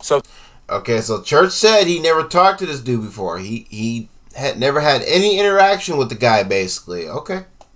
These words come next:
Speaker 1: Thanks to this other YouTube channel called Cold Beer Condemned, I found a fucking fleet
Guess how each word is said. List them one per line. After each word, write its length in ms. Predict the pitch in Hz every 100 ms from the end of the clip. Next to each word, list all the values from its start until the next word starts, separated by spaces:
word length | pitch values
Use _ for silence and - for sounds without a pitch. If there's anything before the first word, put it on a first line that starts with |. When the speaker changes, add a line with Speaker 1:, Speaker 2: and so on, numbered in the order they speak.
| -
Speaker 1:
Thanks 320 | 170 185 -
to 60 | 160
this 200 | 151 165
other 160 | 165
YouTube 320 | 151 117 123
channel 280 | 101 98 107
called 280 | 113 107 101
Cold 280 | 135 135 120
Beer 160 | 127
Condemned, 580 | 120 117 113 104 82 107 - - - -
I 100 | -
found 280 | 180 220 214
a 80 | 202
fucking 380 | 196 196 196 175
fleet 480 | - 190 196 135